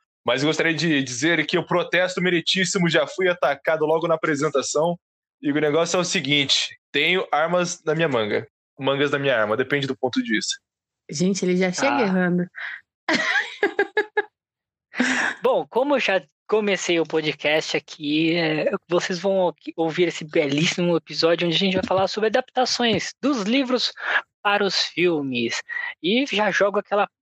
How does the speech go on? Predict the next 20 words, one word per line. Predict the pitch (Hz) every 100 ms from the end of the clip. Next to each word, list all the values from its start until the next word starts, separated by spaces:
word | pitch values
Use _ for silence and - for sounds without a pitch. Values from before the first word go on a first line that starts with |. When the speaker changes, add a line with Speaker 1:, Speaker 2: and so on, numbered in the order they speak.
| _
Speaker 3:
pergunta | 220 202 160 151 196 220 226 208
no | 208 208 160 147
ar, | 160 180 175
assim: | 160 147 - 175 185 - - - - _
que | 285 269
filmes | 262 226
vocês | 220 214 254 226 180 - 156
lembram | 165 175 190 208 196 190 185
que | -
foram | - 185
adaptações | 175 170 - 160 143 - 170 156
de | 151
livro | 147 156 160 151
que | 147 151
vocês | - 156
assistiram? | 143 151 143 - 131 120 120 _ _ _ _ _
Speaker 2:
Senhor | - 226 233
dos | 240
Anéis. | 240 220 170 - _ _ _ _ -
Speaker 1:
Hobbit. | 156 160 120 -